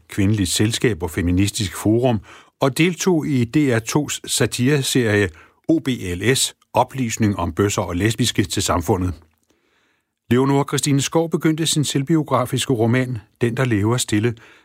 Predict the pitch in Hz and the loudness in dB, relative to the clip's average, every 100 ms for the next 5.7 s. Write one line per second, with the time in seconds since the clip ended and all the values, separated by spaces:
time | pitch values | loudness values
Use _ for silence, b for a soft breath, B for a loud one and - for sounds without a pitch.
0 | B 113 - 113 101 110 127 - - 110 | B 0 2 2 2 2 0 -8 -2 0
1 | 110 - 120 104 82 78 b b b b | 2 2 2 2 -2 -6 b b b b
2 | 95 85 107 95 90 101 101 - 80 95 | 0 0 0 0 2 2 2 -2 0 -2
3 | 85 104 95 95 90 104 - - 95 98 | 0 0 2 0 0 0 -2 -2 -2 0
4 | - 117 95 92 90 90 92 87 87 95 | 0 2 2 2 0 0 2 2 2 2
5 | 87 - 110 - 107 - | 0 0 -2 0 -2 -2